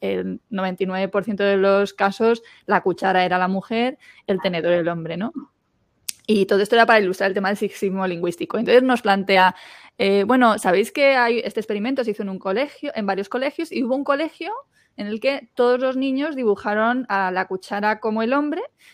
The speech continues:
y al tenedor como la mujer. ¿Qué, qué podía ser? Bueno, aquí todos partiéndonos la cabeza, ¿qué podía ser? Que es que son muy abiertos de mente en ese colegio, que tal y cual. No, no, es que el colegio era alemán y los géneros,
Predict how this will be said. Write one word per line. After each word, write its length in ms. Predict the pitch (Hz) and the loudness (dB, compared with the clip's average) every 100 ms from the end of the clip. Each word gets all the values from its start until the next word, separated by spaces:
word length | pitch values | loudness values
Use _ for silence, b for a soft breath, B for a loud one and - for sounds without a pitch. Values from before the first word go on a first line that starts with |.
| b | b
y 80 | 214 | 0
al 160 | 190 190 | 2 0
tenedor 420 | 196 180 185 196 | -2 0 0 0
como 180 | 233 220 | 0 -2
la 120 | 180 | -2
mujer. 460 | 170 - 175 - _ | -6 -8 -8 -8 _
¿Qué, 300 | - 220 233 | 0 2 2
qué 120 | 226 | 0
podía 260 | 220 202 190 | 2 2 0
ser? 180 | 226 220 | -2 -4
Bueno, 200 | 170 175 | -6 -8
aquí 140 | 196 | -10
todos 240 | 185 175 185 | -6 -6 -4
partiéndonos 440 | 196 175 175 190 | -6 -6 -6 -2
la 140 | 196 170 | 0 2
cabeza, 380 | 170 170 185 262 | 2 2 0 -8
¿qué 80 | 196 | -6
podía 360 | 185 180 175 | -6 -6 -8
ser? 320 | - - 208 B B B | -10 -6 -6 B B B
Que 80 | - | -8
es 100 | - | -4
que 100 | 254 | -2
son 220 | 254 233 | 0 0
muy 140 | 220 | 2
abiertos 440 | 208 190 190 196 208 | 2 2 0 -4 -4
de 120 | 269 | -6
mente 340 | 349 359 311 | -6 -8 -8
en 80 | 302 | -10
ese 180 | 302 - | -10 -4
colegio, 600 | 311 349 370 - 349 339 | -2 -2 -4 -4 -4 -4
que 80 | 233 | -4
tal 220 | 220 196 | -2 -2
y 20 | |
cual. 320 | 196 311 320 - | 0 0 0 -2
No, 160 | 226 226 | -6 -2
no, 180 | 220 | -2
es 160 | - 202 | -4 -6
que 80 | 240 | -4
el 60 | |
colegio 260 | 220 214 226 | -2 -2 0
era 120 | 233 | 2
alemán 460 | 233 240 254 302 339 | 2 2 0 0 -2
y 100 | 214 | -4
los 180 | 196 185 | -4 -6
géneros, 520 | - 214 208 233 254 | -6 -6 -4 -6 -8